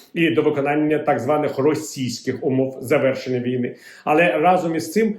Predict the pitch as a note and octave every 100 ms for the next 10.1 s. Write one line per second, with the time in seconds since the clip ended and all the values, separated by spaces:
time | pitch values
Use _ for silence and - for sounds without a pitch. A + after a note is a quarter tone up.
0 | - - E3+ E3+ D#3+ D3+ D#3+ G3 F#3 F#3
1 | F3+ - D#3 - C#3+ C#3+ D#3+ D#3+ D#3 D#3
2 | D#3 - - D3+ C#3+ C3+ C3+ C3+ B2+ -
3 | - - - _ _ - - - C#3 A#2+
4 | C#3+ C3+ - - _ E3+ F3 - D#3+ -
5 | G#2+ D#3+ - E3+ - F3 - - C3 B2+
6 | F#3 F#3+ - - C#3 A2 - C#3+ C#3 B2+
7 | D3 C3+ B2+ C#3 C#3+ B2+ C3+ C#3 C#3 C3+
8 | C#3+ A#2+ - C3 A#2+ B2 B2 B2+ A#2+ A#2
9 | A#2 G#2+ C3+ B2+ G#2+ G2+ A2 D#3 F3 -
10 | D3